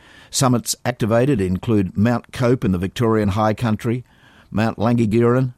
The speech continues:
Mount Abrupt and Mount Sturgeon in and near the Grampians, and no less than five summits within two metre range of Melbourne.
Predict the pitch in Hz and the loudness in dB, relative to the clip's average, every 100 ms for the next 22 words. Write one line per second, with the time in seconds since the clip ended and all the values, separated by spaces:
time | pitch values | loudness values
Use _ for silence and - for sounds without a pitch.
0 | - 92 120 117 92 113 113 95 101 113 | -6 0 0 0 0 0 0 0 2 0
1 | 110 - 113 113 110 101 107 104 95 110 | -2 -2 0 2 2 0 2 2 2 2
2 | 110 95 104 113 117 117 113 107 117 156 | 0 -2 0 0 0 0 0 2 4 4
3 | 156 131 - 113 101 - 143 165 156 156 | 2 0 0 0 -2 -2 0 0 -2 -2
4 | 104 101 - 107 107 107 95 143 147 131 | -2 -2 -4 -2 0 0 0 -2 0 0
5 | 110 95 98 98 107 139 143 95 | 0 0 0 -2 0 2 2 0